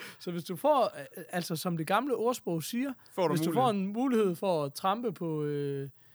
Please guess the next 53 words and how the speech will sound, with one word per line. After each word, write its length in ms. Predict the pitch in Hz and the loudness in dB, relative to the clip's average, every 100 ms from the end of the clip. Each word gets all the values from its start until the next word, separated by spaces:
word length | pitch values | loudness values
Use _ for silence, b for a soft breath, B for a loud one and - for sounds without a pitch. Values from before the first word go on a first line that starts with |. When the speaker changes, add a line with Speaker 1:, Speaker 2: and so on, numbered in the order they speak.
| b b _ | b b _
Speaker 1:
Hitler, 280 | 262 277 160 135 | -8 -2 -2 -4
så, 360 | - 208 190 165 | -8 -2 0 2
Speaker 2:
En 80 | 135 | 4
Speaker 1:
øh, 60 | |
Speaker 2:
gammel 260 | 139 165 160 | 6 6 6
ødelagt 320 | 170 147 127 | 6 6 4
Hitler, 260 | 139 127 113 | 2 0 -2
Speaker 1:
ja. 40 | |
Speaker 2:
vil 60 | 113 | 0
nogen 220 | 117 123 | 0 0
sige. 300 | 120 117 135 - B B B B B B _ _ _ | -2 -4 -6 -10 B B B B B B _ _ _
Øh, 260 | 127 113 110 | -4 -2 -2
så, 80 | 156 | -4
Speaker 1:
Ja. 160 | 156 156 | -4 -4
Speaker 2:
så 120 | 143 | -4
skal 160 | - | -6
det 80 | 117 | -2
bare 160 | 123 120 | 0 2
gøres. 240 | 127 135 - | 0 -2 -6
Og 120 | 143 | -14
sindssygt. 440 | - 202 147 123 | -12 -10 -8 -6
Nå, 80 | 127 | -2
ej, 400 | 147 170 - 143 | -2 -2 0 0
ej, 180 | 147 160 | 2 2
det 140 | 180 | 2
har 80 | 214 | 2
jeg 100 | 147 | 2
slet 180 | 147 165 | 0 -2
ikke 120 | 156 | -2
lige... 240 | 147 143 123 | -2 0 0
Det 120 | 160 | -2
har 60 | 165 | -4
jeg 60 | |
sgu 140 | 135 156 | -4 -6
ikke 80 | |
lige 80 | 151 | -4
haft 140 | 123 127 | -6 -6
mulighed 280 | 135 131 | -6 -6
for, 120 | 123 123 | -6 -6
tror 180 | 135 | -4
jeg 60 | 123 | -4
ikke. 80 | 135 | -6
Eller 160 | 123 107 | -8 -10
det 160 | 123 | -8
ved 60 | 143 | -4
jeg 80 | 123 | -4
ikke 120 | 131 | -4
lige, 100 | 131 | -8
hvor 80 | 113 | -8
det 120 | 117 | -10
skulle 160 | - 120 | -10 -8
være 80 | |
henne. 160 | 120 110 | -8 -10